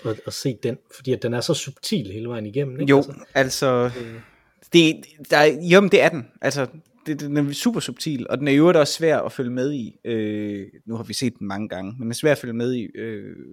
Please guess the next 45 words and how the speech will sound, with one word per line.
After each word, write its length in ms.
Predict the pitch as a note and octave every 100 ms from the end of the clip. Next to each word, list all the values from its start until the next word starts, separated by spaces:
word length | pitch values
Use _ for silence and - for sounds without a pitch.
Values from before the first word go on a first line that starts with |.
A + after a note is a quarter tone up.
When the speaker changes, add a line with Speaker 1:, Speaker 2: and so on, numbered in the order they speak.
| C#3 -
Speaker 2:
første 260 | A#2+ -
gang, 240 | A2+ G#2 - -
hvis 240 | A2 -
man 240 | G#2 G2+ A2+ _ _ _ _ _ _ _ -
ikke 300 | B2 C3+ A#2 - _
er 120 | A2+
opmærksom 500 | G#2 A2 G#2+ - G2+
på, 260 | - F#2+ - _ _
hvordan 280 | A2+ G#2+ A2
den 60 | A2+
hopper 260 | A2+ G#2+ G2+
i 60 |
ti-, 320 | - B2+ G2 -
i, 300 | A2 - A2
i 40 |
tid, 280 | - - A#2 - _ -
fordi 260 | A#2+ A2 - _ _ _
det 80 | A#2+
er 40 |
også 140 | G#2 -
ret 40 | C3
Speaker 1:
Mhm. 60 |
Speaker 2:
subtilt, 460 | A2+ B2 - G#2+ A#2
hvad 120 | G2+
der 80 | G#2
er 40 |
frem 240 | A#2 - -
og 60 |
tilbage 240 | - - B2+
og 60 |
sådan 100 | B2
noget, 100 | G#2+ A#2
ikke? 100 | - -
Men 80 | -
der 60 | C#3+
er 40 |
jo 40 | D#3
en 60 | D3
vidunderlig 480 | D#3+ G3 G#3 B2
scene, 300 | A2+ C3+ D3+
en 160 | - E3+
af 60 | D#3
mine 180 | D3 D3+
yndlingsscener 600 | G3 A3+ F3 - B2+ C3+
overhovedet. 680 | B2+ B2 A#2+ C3+ C#3+ F3+